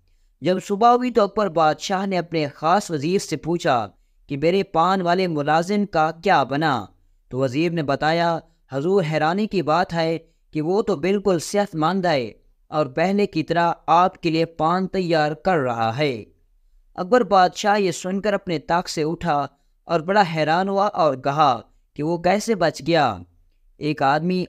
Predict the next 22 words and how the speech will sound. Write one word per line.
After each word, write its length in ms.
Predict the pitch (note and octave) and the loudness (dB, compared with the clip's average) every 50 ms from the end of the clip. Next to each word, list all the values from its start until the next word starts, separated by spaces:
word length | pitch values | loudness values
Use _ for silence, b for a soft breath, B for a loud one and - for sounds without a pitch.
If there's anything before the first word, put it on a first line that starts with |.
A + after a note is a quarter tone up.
| - - | -2 0
आधा 280 | D3+ D#3+ D#3+ F#3+ F#3 F3+ | 0 0 0 0 -4 -2
किलो 280 | F3+ F#3 F3 F3+ E3+ | -2 -2 0 0 0
चूना 340 | E3 - D#3+ E3 F#3 F#3 F#3 | 0 -2 -4 -2 0 0 -2
खाने 400 | - - - - E3+ F3 F#3 F3 | -2 -6 -12 -8 -6 -4 -4 -4
के 120 | D3+ D3 | -4 -4
बाद 360 | C3 B2+ D#3+ E3+ F3+ F#3 - - | -2 0 0 0 0 0 -2 -4
कैसे 340 | - - F#3+ G#3 - A#3 | -2 -2 -2 0 0 -2
बच 180 | A3+ G3 A3+ G#3+ | 0 0 -2 -2
सकता 400 | - - G3 - - - D#3+ C#3+ | -2 -4 -6 -6 -2 0 0 0
है? 280 | C3+ B2+ A2+ G2 F#2 - - _ _ _ - | 0 -2 -6 -6 -8 -14 -20 _ _ _ -2
अकबर 300 | D#3+ E3+ - - C#4 - | -2 2 4 4 4 4
बादशाह 560 | G#3+ B3 A3 G#3 G3+ - - - A#3 B3 C4 | 4 4 4 4 2 0 0 2 2 2 2
ने 140 | B3+ A3 F#3 | 0 -2 -2
हुक्म 420 | D#3+ F3 F#3+ F#3 - A#3 A3+ G#3+ | -2 -4 -8 -2 -2 0 0 2
दिया 260 | G3 A3 A3 A3 A3+ | 0 0 2 2 0
कि 200 | A3 A3 F#3 E3 | -2 -2 -2 -2
उस 300 | D#3+ E3+ F#3+ F#3+ - - | -2 -2 -2 -4 -6 -6
मुलाजिम 480 | D#3+ D#3 D3+ D3 D#3 F#3 F3 G#3+ A3 A3 | -4 0 2 2 2 2 2 -2 -4 -4
को 160 | - - D#3+ | -4 -4 -2
मेरे 260 | C#3+ E3 F3+ F#3+ G3+ | -2 0 0 0 0
पास 440 | G3+ - - G3 G3+ G3 F#3 - - - | -2 0 2 4 4 4 4 2 -4 -8
भेजो। 580 | B2+ A#2+ C3 C#3+ D#3+ D3+ C3 A2+ - - - | -6 -6 -2 0 0 0 -2 -4 -6 -12 -20